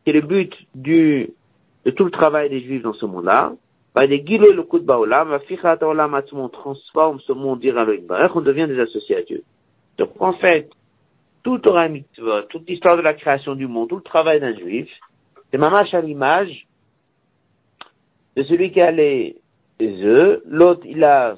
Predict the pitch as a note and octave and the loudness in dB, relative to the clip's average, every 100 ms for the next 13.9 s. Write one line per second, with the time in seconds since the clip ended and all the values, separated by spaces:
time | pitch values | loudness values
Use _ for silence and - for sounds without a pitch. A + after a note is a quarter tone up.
0 | _ C#3+ C3 G#2 - A2+ G#2+ F#2+ B2 D3+ | _ -10 -8 -10 -10 -6 -4 2 2 2
1 | F#3 - D#3+ D3+ D#3+ D#3+ D3 C#3 C3 D#3 | -2 0 2 2 0 0 -2 -6 -6 -2
2 | C#3+ B2+ C3+ B2+ A2+ G#2+ G#2+ G2+ G2 D#3 | 0 2 0 0 -2 -6 -6 -6 4 4
3 | G3 G3+ F#3 F3 D3 D3+ E3+ D3+ C3 A#2+ | 4 0 0 0 0 2 0 -6 -8 -8
4 | A2 F#2+ - - _ _ _ _ _ _ | -12 -16 -20 -20 _ _ _ _ _ _
5 | - B2+ D#3+ D3 C#3+ B2 G#2 A#2 D#3 E3 | -8 2 4 4 0 -4 -4 -2 -4 -6
6 | E3+ _ _ _ _ _ _ _ _ _ | -14 _ _ _ _ _ _ _ _ _
7 | _ _ _ _ - C3 D#3+ C#3 C3 B2+ | _ _ _ _ -4 -2 0 -4 -4 -4
8 | A2+ G2 F#2 A#2 C#3+ - - _ _ _ | -2 0 4 4 2 -6 -20 _ _ _
9 | _ _ _ _ _ C#3 D3 C3+ A#2+ G#2+ | _ _ _ _ _ 0 0 0 -4 0
10 | C3 D3 A#2+ A#2+ G#2+ F#2+ - _ D3 D3 | 0 0 -4 -2 0 -2 -8 _ -2 -2
11 | - D3 C#3+ A#2+ F#2 _ _ _ - - | 0 2 2 -2 -12 _ _ _ -20 -2
12 | C#3+ A#2+ A2+ A2 G#2+ G2 E2 G2 C3 C#3 | 2 2 0 0 -2 -2 -10 -8 -8 -10
13 | _ _ _ _ - A2+ - C#3 B2+ | _ _ _ _ -8 -4 0 2 0